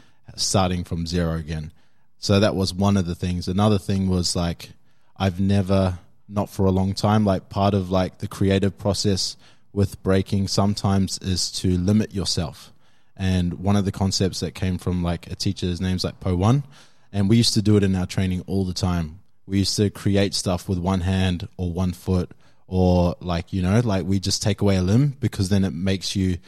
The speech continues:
discover what you're actually capable of. So for me, it was like, "Yeah, sweet. Like, now I'll, I'll practice and I can do something different." You know what I mean? Um, yeah, and I think just having that sort of mentality behind it,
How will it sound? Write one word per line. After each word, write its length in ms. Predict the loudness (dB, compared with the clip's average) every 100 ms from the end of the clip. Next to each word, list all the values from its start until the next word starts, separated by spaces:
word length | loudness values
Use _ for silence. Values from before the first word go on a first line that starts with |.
| -20 -10
discover 460 | -4 -2 0 0 0
what 220 | 0 -2
you're 140 | -4 -6
actually 260 | -8 -8
capable 560 | -4 -4 -6 -14 -10 -10
of. 160 | -10 -18 -20 -20 -6
So 240 | 2 2
for 180 | 2 0
me, 200 | 2 4
it 40 | 4
was 220 | 0 -2
like, 160 | -4 -4
"Yeah, 180 | -2 0
sweet. 440 | 0 2 2 0
Like, 180 | -6 -4
now 180 | -2 0
I'll, 160 | -2 -8 -10
I'll 120 | -6 -4
practice 440 | -2 -4 -4 -4
and 80 | -4
I 80 | -4
can 140 | -4
do 100 | -4
something 260 | -4 -6 -6
different." 420 | -10 -10 -16 -16 -20 -20 -20 -20 -16
You 100 | -6
know 80 | -4
what 80 | -2
I 40 |
mean? 280 | -2 -2 -4 -8 -10
Um, 480 | -6 -4 -4 -6 -10 -20 -20 -20 -20 -2
yeah, 180 | 2 2
and 80 | 2
I 100 | 2
think 280 | 2 2
just 200 | 2 0
having 460 | 2 2 2 0 0
that 220 | -2 -2
sort 220 | 0 2 4
of 80 | 4
mentality 680 | 2 -2 -2 0 0 0
behind 540 | 0 -2 -2 -2 0 2
it, 180 | 0